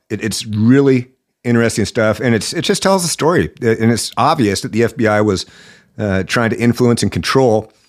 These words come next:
a private company for political gain. Twitter Files Part seven, the F B I and the Hunter Biden laptop. Michael Shellenberger got Part seven,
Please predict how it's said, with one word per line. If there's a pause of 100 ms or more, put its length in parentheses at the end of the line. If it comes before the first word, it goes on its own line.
(380)
a
private
company (440)
for
political
gain. (1300)
Twitter
Files
Part
seven,
the
F
B
I
and
the
Hunter
Biden
laptop.
Michael (160)
Shellenberger
got
Part
seven,